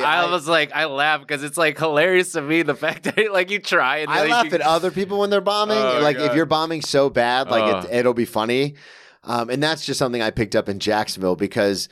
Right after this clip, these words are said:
Speaker 2: Buck and Crespo and all those guys would sit in the back of the room. And if you were bombing, like, real hard,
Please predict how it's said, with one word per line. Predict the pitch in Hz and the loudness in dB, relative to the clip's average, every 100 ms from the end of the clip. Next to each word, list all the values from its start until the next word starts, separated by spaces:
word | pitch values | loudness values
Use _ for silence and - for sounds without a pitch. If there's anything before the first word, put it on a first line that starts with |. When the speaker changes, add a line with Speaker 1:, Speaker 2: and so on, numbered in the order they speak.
| - - _ _ | -16 -20 _ _
Speaker 2:
Buck | - 104 123 120 - | -6 0 2 0 -2
and | 107 92 | -8 -6
Crespo | 131 113 - 113 | -2 -2 0 -2
and | 110 | 0
all | 107 | 0
those | 107 104 | 0 0
guys | 113 104 92 | 0 -2 -4
would | 98 | -4
sit | 127 110 | -2 -2
in | |
the | 107 | -2
back | 117 110 110 | 0 0 0
of | 113 | -2
the | 104 | 0
room. | 101 113 101 | 2 2 0
And | 92 98 | -2 -4
if | 95 | -2
you | 123 | 2
were | 131 | 2
bombing, | 110 117 107 117 113 | 0 0 0 -2 -2
like, | 104 85 | -2 -2
real | 110 113 | 0 2
hard, | 90 104 113 131 | 2 2 2 0